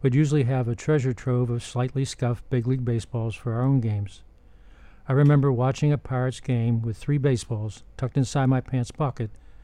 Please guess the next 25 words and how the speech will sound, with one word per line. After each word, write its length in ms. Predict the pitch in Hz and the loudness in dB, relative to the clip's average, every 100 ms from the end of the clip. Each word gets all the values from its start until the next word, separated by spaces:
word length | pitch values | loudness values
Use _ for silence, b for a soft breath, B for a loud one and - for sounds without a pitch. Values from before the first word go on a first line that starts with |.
| b b b | b b b
though 80 | 131 | 2
my 140 | 123 | 2
buddies 340 | 120 147 147 123 | 2 2 2 0
and 100 | 127 | 0
I 280 | 120 117 113 110 | -2 -4 -6 -2
weren't 280 | 120 127 107 | 0 2 2
done 320 | 127 117 101 - | 0 0 -2 -4
harvesting 460 | 117 120 - 120 | -4 -4 -2 0
baseballs. 600 | 123 139 - 113 104 - - - - b b b b b - | 2 -2 -4 -6 -6 -10 -18 -20 -20 b b b b b -6
After 220 | 131 127 | -6 0
the 80 | 170 | 2
game, 440 | 151 147 123 123 107 - - | 4 4 4 2 -2 -10 -4
Pirate 240 | 139 139 | 0 0
fans 320 | - 139 135 | 2 2 2
were 100 | 117 | 2
allowed 340 | 135 123 120 123 | 0 0 -2 -2
onto 260 | 123 113 | -2 0
the 80 | 135 | -2
field 420 | 139 175 156 113 107 b b b | -2 0 0 -2 -6 b b b
as 200 | - 113 | -4 0
long 180 | 127 131 | 2 2
as 80 | 123 | 2
they 100 | 135 | 2
didn't 300 | 123 131 139 | 2 2 0
walk 340 | 117 117 113 | 0 -2 -6